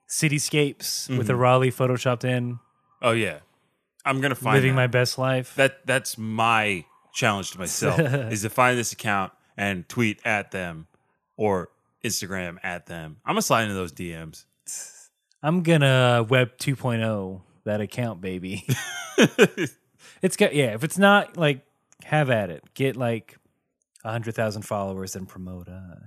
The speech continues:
Speaker 2: Oh,
Speaker 1: Then,
Speaker 2: yeah, yeah,
Speaker 1: then,
Speaker 2: yeah.
Speaker 1: then promote us.
Speaker 2: We, we obtain the
Speaker 1: Good time.
Speaker 2: I P for Millennial O'Reilly.
Speaker 1: <laughs>
Speaker 2: Uh, and so if you do start that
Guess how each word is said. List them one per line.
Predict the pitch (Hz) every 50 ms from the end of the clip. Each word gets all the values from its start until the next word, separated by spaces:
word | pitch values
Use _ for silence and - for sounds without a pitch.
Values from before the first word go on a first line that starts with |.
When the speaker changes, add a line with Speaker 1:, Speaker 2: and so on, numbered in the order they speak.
| - -
Speaker 2:
Oh, | - 170
Speaker 1:
Then, | - -
Speaker 2:
yeah, | 165 165 113
yeah, | 95 110 135
Speaker 1:
then, | 135 135
Speaker 2:
yeah. | 135 101
Speaker 1:
then | 127 139 127 123
promote | 113 127 120 120 120 117 107 101
us. | - 131 - - - - - _ -
Speaker 2:
We, | 135 165 196 202 196 190 156
we | - 156 143 170 185 175 175 156
obtain | 143 127 117 - 156 147 135
the | 127
Speaker 1:
Good | 120 110
time. | 120 135 131
Speaker 2:
I | -
P | - - 139 135 131 120
for | 101 - - 104 98
Millennial | 95 95 95 98 95 92 92 90 90
O'Reilly. | 90 90 92 90 87 85 85 90 107 123 - _ _ - -
Speaker 1:
<laughs> | 156 147 135 202 208 180 - 233 247 - 196 - _ _ _ _ _ -
Speaker 2:
Uh, | 110 104 104 101 101 98 95 90 90 - _ _ _ -
and | 107 107 110 101
so | - - 113 107 107 110 104 -
if | 131 117 101
you | 123 147 151 151 147
do | 127 185 220 208 143 117 107 113
start | 117 - - 107 101 98 -
that | 101 98 95 95 -